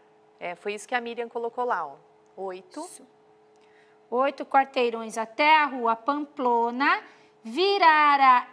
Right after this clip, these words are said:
Speaker 2: esquerda na rua Plam-, Pamplona e seguir por um, dois, até o terceiro quarteirão e virar à direita nessa rua que tá sem nome.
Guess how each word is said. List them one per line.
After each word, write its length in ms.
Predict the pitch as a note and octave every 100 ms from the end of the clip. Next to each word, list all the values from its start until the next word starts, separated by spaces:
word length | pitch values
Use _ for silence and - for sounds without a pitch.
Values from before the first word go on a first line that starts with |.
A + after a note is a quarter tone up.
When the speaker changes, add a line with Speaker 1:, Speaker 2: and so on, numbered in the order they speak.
| C#4+
Speaker 2:
esquerda 1200 | D#4+ F#4+ - - - B3 A#3 A#3 A#3+ B3 A#3 D#4
na 180 | D#4 C4
rua 260 | B3 B3
Plam-, 320 | B3 B3+ A#3 A3+ _ -
Pamplona 1000 | B3+ A#3+ _ A3 G#3 G3+ G#3+ C4 D#4+ G#4 - _ _ _ -
e 80 |
seguir 440 | C4+ F4+ C4 D#4 D4
por 280 | D4+ D4 C#4+
um, 540 | D4 D#4 E4+ F4+ G4+ G#4 _ _ _
dois, 840 | G3+ C4 C#4 D4 D#4 F4+ F4+ - - _ _ _ _ _ _
até 400 | C4+ D4 D#4 E4
o 60 |
terceiro 580 | E4+ F#4 F#4 - D#4 D#4
quarteirão 760 | - D#4 D#4 D#4+ D#4 C#4+ D4 E4+
e 80 | F4+
virar 400 | C#4+ D4+ D#4+ E4
à 80 | D#4+
direita 1120 | A#3 C4 F#4+ A4 F4 D#4 E4 E4+ - F4+ F#4
nessa 320 | D#4+ D#4+ D#4+
rua 180 | D4+ D4+
que 140 | D4+
tá 140 | -
sem 200 | D4+ E4+
nome. 180 | E4+ G3